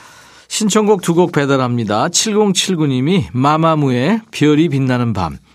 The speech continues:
정근희 씨의 신청곡은 김연자, 아모르 파티.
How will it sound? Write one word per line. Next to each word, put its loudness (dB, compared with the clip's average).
정근희 0
씨의 -2
신청곡은 -4
김연자, 0
아모르 0
파티. -6